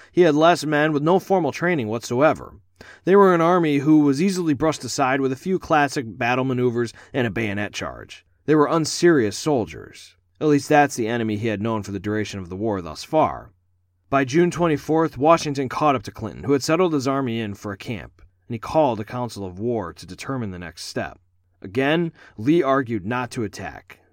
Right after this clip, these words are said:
but the younger and more aggressive generals pressed hard to engage the enemy, saying that the British rarely were so vulnerable on the march.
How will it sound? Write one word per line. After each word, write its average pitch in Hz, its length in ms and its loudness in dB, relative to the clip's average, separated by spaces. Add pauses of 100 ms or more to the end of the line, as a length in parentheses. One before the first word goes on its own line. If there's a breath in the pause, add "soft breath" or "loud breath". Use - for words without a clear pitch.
but 87 80 -18
the 87 80 -16
younger 117 480 -4
and 87 100 -12
more 98 140 -10
aggressive 139 420 -4
generals 127 480 -2
pressed - 300 -8
hard 123 300 -4
to 80 100 -14
engage 90 440 -8
the 87 120 -12
enemy, 73 420 -14 (220 loud breath)
saying 180 260 2
that 165 80 0
the 151 80 -2
British 143 340 0
rarely 147 420 2
were 113 100 -4
so 147 180 -4
vulnerable 120 560 -4
on 95 160 -10
the 92 60 -10
march. 107 640 -6